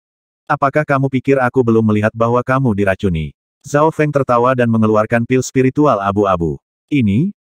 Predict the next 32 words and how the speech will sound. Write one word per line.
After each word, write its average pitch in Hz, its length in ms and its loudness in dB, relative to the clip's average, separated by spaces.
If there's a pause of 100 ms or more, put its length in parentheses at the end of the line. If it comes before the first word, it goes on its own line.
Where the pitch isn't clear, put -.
(120)
adalah 135 320 2
penawarnya, 113 640 0 (160)
Hundred 147 400 2
Dissolve 123 480 0
Pill, 131 320 0 (160)
yang 113 160 2
dibuat 110 320 0
oleh 110 160 0
bajak 107 400 0
laut 131 240 0
Water 98 400 -2
Moon." 80 320 -4 (560)
He 147 320 0
Yun 165 80 2
Master 143 400 0
berseru 127 400 0
dengan 127 320 2
gembira. 98 560 0 (200)
Pil 151 160 2
seratus 143 400 -2
pelarut 127 400 0
ini 123 320 0
adalah 107 240 2
sesuatu 110 400 -2
yang 113 160 2
telah 113 160 0
diterima 117 480 0
Zhao 123 240 2
Feng 107 400 -2
di 107 80 -2
lantai 120 400 0
pertama. 90 480 -2